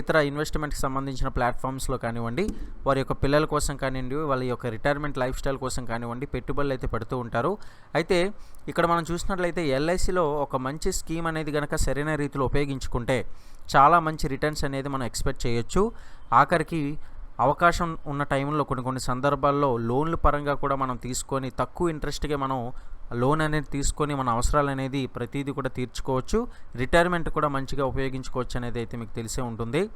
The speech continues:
కానీ కొంతమందికి తెలియకపోవచ్చు. But దానికంటే ఇంకా డీటెయిల్డ్‌గా కొన్ని కొత్త స్కీమ్స్ కమ-, సంబంధించి కొన్ని ముఖ్యమైన అప్‌డేట్స్ అయితే ఈ వీడియోలో రావడం జరిగింది. అయితే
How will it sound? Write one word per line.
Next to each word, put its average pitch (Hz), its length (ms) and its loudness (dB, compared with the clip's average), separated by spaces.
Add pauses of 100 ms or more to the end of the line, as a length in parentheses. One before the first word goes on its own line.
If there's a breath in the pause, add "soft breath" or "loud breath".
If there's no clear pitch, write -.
(360 soft breath)
కానీ 143 220 0
కొంతమందికి 143 480 -2
తెలియకపోవచ్చు. 156 420 2 (120)
But 131 120 2 (140)
దానికంటే 151 520 2 (520 soft breath)
ఇంకా 202 160 6 (120)
డీటెయిల్డ్‌గా 180 520 4 (120)
కొన్ని 143 220 0 (240)
కొత్త 139 220 2 (100)
స్కీమ్స్ 165 320 -4
కమ-, 147 320 0
సంబంధించి 139 500 0 (160)
కొన్ని 120 220 -4
ముఖ్యమైన 143 380 -4
అప్‌డేట్స్ 127 340 -4
అయితే 143 160 2 (480 loud breath)
ఈ 123 120 4
వీడియోలో 127 360 4
రావడం 110 300 0
జరిగింది. 101 320 -6 (1000)
అయితే 135 160 2